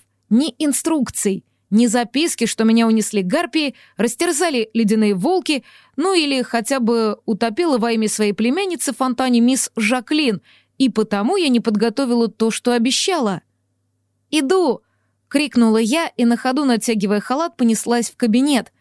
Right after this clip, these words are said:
Поскользнулась на разбросанных по полу чертежах следилок, схватила подготовленные для профессора документы,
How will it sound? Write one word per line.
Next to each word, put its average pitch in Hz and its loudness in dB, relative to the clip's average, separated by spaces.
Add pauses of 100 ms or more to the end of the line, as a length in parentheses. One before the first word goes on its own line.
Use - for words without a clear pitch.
(500)
Поскользнулась 269 0
на 262 2
разбросанных 247 0 (220)
по 226 0
полу 302 0
чертежах 240 -2
следилок, 240 0 (360)
схватила 294 0
подготовленные 254 0
для 214 0
профессора 233 -2
документы, 208 2